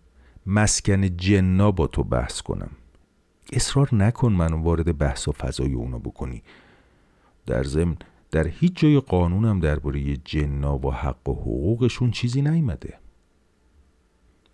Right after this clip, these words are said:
بعد هم در مورد ملک و قوانین شراکت توضیح داد و گفت: «برو مالکین رو ببین و حضوری صحبت کن.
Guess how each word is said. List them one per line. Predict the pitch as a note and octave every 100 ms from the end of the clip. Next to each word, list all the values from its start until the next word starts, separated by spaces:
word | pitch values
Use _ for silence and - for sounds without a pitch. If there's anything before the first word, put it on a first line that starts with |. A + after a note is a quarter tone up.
| _ _ _ _ C3+
بعد | G#2 B2+
هم | C3+ C3+
در | B2 A2
مورد | A2+ A2 A2+ B2
ملک | A2+ A2 A2+ C3 C3 C3 -
و | B2 -
قوانین | G#2 F#2 F2+ F2+ G2 A2+
شراکت | G#2+ - F#2 E2 D#2 - C#2+ -
توضیح | - D2 A#1+ G#1+ -
داد | G1+ G1+
و |
گفت: | G1+ - A#2 C#3 - - - - - _ _ _ _ _ _ _
«برو | D#3+ F#3+
مالکین | G2+ C#2+ C2+ - - A2
رو |
ببین | F#2+ E2 F#2 D#2+
و |
حضوری | D#2 C#2+ - C2
صحبت | C#2+ - - - -
کن. | - -